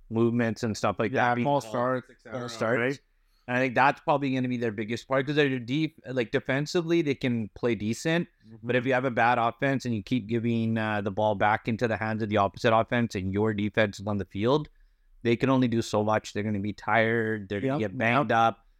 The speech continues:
Speaker 1: You know, we're losing kinda guys on that side too. So hopefully they could kinda plan together something here and figure something out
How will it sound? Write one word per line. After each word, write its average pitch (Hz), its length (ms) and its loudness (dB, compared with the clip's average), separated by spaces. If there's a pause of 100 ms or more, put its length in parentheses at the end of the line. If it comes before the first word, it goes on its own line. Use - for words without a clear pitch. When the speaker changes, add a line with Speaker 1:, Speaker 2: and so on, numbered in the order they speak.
(260)
Speaker 1:
You 117 100 -4
know, 113 80 0
we're 110 160 2
losing 113 500 0
kinda 113 220 -2
guys 104 280 0
on 104 140 0
that 107 240 0
side 104 300 0
too. 120 240 -2
So 123 160 -2
hopefully 113 640 -2 (560)
they 117 100 0
could 107 220 -6
kinda 110 300 -2
plan 104 380 -2
together 101 300 -2
something 101 380 -4
here 98 260 -2
and 92 160 -8
figure 101 240 -2
something 101 340 -4
out 98 200 0